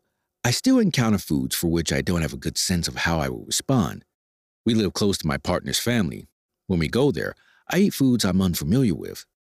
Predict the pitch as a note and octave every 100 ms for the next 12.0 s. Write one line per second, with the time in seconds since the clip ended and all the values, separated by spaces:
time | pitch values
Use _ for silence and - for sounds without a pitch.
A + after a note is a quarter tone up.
0 | - B2 - F#3+ A3+ A2 C2+ D2 C#2 -
1 | E2 C#2+ A#1+ - - - D#3 D2+ - _
2 | _ _ _ _ G2 G2 G2 C#3+ - -
3 | _ _ - E2 C#2+ C#2 F2 G2 - B2+
4 | B2+ C#3+ D3+ - _ _ - B2 - -
5 | F3 D#3 - D#3+ C3+ E3 E3 F#3 - -
6 | - _ _ _ _ F#2+ F2 - B2 -
7 | C#3 - D#2 - C2 C#2+ - G2 D#2+ B1
8 | _ _ - B2 B2 G#2 - - _ _
9 | _ _ D#2 - C#3+ G2+ D2 E2 - D2
10 | C#2 F#2 D#2+ C2+ A#1+ - B2+ C3 - C2
11 | B1 - C#2 C2 - - - A#2 B1+ -